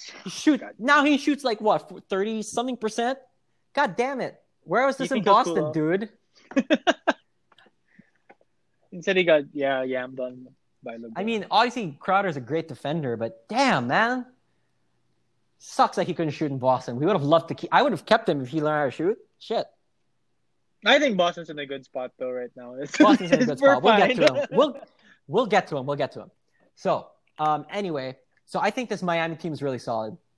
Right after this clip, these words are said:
Speaker 1: Um,
Speaker 2: They, they're
Speaker 1: talking
Speaker 2: very
Speaker 1: about
Speaker 2: solid.
Speaker 1: They're so solid. I think this is, they're gonna be a huge threat, like, to anyone who they play, to anyone they play. Um, but talking about Indiana, um,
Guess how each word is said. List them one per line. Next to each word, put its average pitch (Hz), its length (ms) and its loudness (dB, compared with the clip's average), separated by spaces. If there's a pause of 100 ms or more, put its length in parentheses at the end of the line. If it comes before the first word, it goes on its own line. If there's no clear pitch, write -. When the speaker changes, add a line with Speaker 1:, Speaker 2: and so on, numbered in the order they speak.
Speaker 1:
Um, 135 560 0 (960)
Speaker 2:
They, 196 260 -4
they're - 20 -2
Speaker 1:
talking 202 280 4
Speaker 2:
very 226 180 6
Speaker 1:
about 143 60 -12
Speaker 2:
solid. 127 320 -10 (340)
Speaker 1:
They're 147 160 -4
so 160 280 -4
solid. 127 400 0
I 143 100 0
think 175 220 -6
this 190 160 -4
is, 170 240 -4
they're 175 260 6
gonna 233 160 4
be 202 100 6
a 147 160 6
huge 165 440 -2
threat, 135 360 -2 (680)
like, - 260 -2 (840)
to 139 220 2
anyone 151 360 2
who 139 100 -4
they 120 140 -4
play, 101 260 -10 (440)
to - 100 -10
anyone 135 260 -2
they 107 100 -6
play. 101 180 -16 (920)
Um, 139 580 6 (160)
but 143 240 -2
talking 196 280 4
about 196 220 0
Indiana, 147 760 -2 (420)
um, 139 640 -2